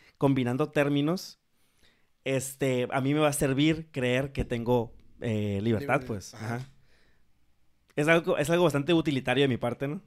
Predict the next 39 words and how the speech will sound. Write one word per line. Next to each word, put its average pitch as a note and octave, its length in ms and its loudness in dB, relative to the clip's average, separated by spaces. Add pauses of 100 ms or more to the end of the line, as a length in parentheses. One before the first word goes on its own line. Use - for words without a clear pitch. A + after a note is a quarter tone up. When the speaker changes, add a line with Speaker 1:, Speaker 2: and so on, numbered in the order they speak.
Speaker 2:
Claro, A#3+ 380 0
claro, A3 400 -2 (240)
y G3 80 -2
está G#3 200 2
bien, B3 440 0 (400)
pero F#3 960 0
no F3 140 -6
se G#3+ 100 -2
contesta F#3 320 -8
la G3 80 -4
máxima F3 360 -4
pregunta D#3 360 -6
de E3+ 140 -2
si C#3+ 180 -6
crees D3+ 320 -2
o E3 80 -6
no D3+ 320 -8
que D3 80 -16
existe C#3 320 -10
o C#3 60 -8
no C3+ 60 -10
existe E3+ 420 -8
en E3+ 140 -6
el C3+ 100 -6
Speaker 1:
Ay, D#3 160 2
Speaker 2:
aspecto. C3+ 300 -10
Speaker 1:
es C#3 100 -2
que, F3+ 100 -8
pues, D3 380 0 (100)
ahorita D3 340 -2
yo G3 120 4
me G3 80 2
inclino F#3+ 260 0
que E3+ 120 0
sí C3 100 -4
existe D#3+ 160 -4
el D#3+ 80 0
determinismo. A2 680 -4
Speaker 2:
Ya. A2+ 240 -16